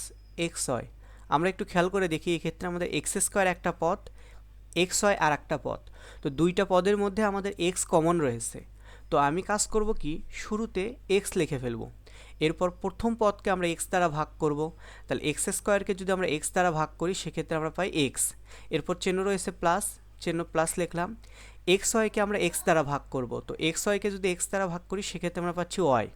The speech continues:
অর্থাৎ এক্স স্কয়ার প্লাস এক্স ওয়াই, এটিকে আমরা ভেঙে লিখলাম x into x plus y। এক্ষেত্রে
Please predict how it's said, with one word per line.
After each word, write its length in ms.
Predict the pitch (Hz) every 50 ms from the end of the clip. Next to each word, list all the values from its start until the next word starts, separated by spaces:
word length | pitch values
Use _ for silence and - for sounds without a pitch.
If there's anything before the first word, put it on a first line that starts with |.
| - - - - - - - - - - - - - - - - - - 151 160
অর্থাৎ 340 | - - - 170 160 180 - - - - - - - 165 170
এক্স 140 | 165 - - 226 226
স্কয়ার 220 | - - 220 202 185 190
প্লাস 180 | 185 170 165 - 170 165
এক্স 120 | 160 - - 175
ওয়াই, 120 | 165 180 - -
এটিকে 220 | 165 - 185 - 190 185
আমরা 120 | 190 185 156
ভেঙে 260 | 156 165 165 165 160 151 147
লিখলাম 260 | 143 151 160 160 180 220 - - - 180 175 190
x 40 | 196 - - - 196
into 240 | 190 185 180 - 247 262 - - - 165 175
x 20 | 175 - - -
plus 200 | 165 143 131 - - 123 113 107
y। 20 | 107 - - - - - - - - - - - 180
এক্ষেত্রে 440 | 180 - 196 208 - - - 214